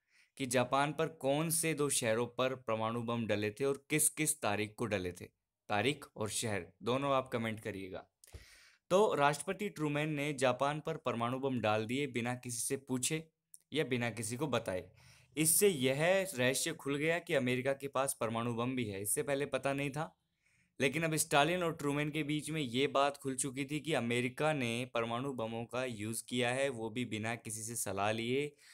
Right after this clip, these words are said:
और इसके पास में परमाणु बम है, ये आज तक किसी को पता नहीं था।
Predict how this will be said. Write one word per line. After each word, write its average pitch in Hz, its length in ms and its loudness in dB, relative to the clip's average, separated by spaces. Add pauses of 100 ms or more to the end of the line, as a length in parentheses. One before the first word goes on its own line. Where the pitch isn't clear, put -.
(280)
और 165 360 6
इसके - 320 -2
पास 113 320 0
में 139 140 -4
परमाणु 110 400 0
बम 113 260 0
है, 147 220 0
ये 107 180 0
आज 104 220 2
तक 135 100 -4
किसी 135 220 -8
को 151 100 -6
पता 143 260 -2
नहीं 127 160 -4
था। - 280 -12